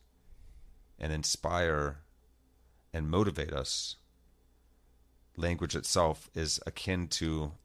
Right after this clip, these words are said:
something magical, or what, what you would think of when someone casts a spell to get somebody to do something. We certainly can inspire,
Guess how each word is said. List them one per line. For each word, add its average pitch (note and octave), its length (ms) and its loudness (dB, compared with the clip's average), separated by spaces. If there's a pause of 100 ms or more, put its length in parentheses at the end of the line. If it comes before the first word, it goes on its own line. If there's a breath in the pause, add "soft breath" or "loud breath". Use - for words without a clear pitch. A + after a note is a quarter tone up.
(120)
something D2+ 380 -4
magical, E2+ 400 2
or C#2+ 80 0
what, C#2 180 -2 (280)
what D2 220 -2
you E2 80 -6
would D#2 120 -4
think F2 220 -2
of D#2 140 -4
when D#2 100 -2
someone D2+ 300 -4
casts - 380 -2
a - 20 -4
spell D2+ 580 -2
to C#2+ 400 -6 (340 soft breath)
get F2 160 0
somebody D#2+ 360 -2
to D#2 80 -6
do E2+ 200 -2
something. - 440 -8 (460 soft breath)
We F2 80 -4
certainly F#2 300 0
can G2 320 2
inspire, E2 760 2